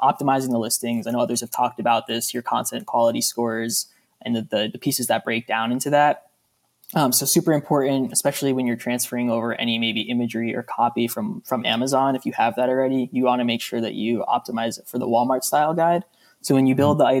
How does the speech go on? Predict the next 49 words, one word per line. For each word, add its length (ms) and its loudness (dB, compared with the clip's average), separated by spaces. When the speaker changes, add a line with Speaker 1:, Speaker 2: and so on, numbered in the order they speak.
Speaker 1:
items, 300 -2
make 140 -2
sure 160 -4
you 80 0
go 80 0
to 80 0
growth 300 -2
opportunities, 880 0
you 80 0
check 240 0
the 80 2
dashboard 680 2
in 120 -2
there 180 -2
and 100 -4
you 60 -2
see 200 -2
kinda 200 -4
what 140 -6
the 80 -4
call 240 2
outs, 240 -4
call 240 2
outs 220 2
are. 280 2
Uh, 100 4
you 160 2
need 160 2
to 80 0
also 320 2
ensure, 600 0
uh, 160 0
very, 280 4
very 200 2
important 460 -2
when 160 -2
you 60 0
set 200 -4
up 120 -4
the 120 -2
items 380 -2
that 120 -8
the 80 -6
product 560 0
type 360 -2
that 140 0
Walmart 380 0
selects 440 0
is 120 -8